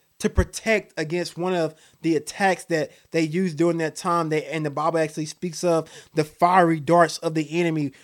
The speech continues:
They would make, uh, darts that on the tip of it would have fire when they shot them.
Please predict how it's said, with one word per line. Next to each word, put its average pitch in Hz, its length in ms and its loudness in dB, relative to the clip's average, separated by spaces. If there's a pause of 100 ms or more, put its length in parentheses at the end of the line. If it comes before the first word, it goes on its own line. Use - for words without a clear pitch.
(140)
They 165 140 0
would 160 180 2
make, 175 400 -2 (320)
uh, 165 140 0 (100)
darts 180 320 2
that 160 260 -6
on 170 140 -2
the 156 80 -4
tip 196 340 -2
of 175 120 0
it 165 80 -4
would 151 100 -4
have 156 260 0
fire 185 460 2
when 160 160 -6
they 151 140 -2
shot 165 340 -2
them. 135 320 -8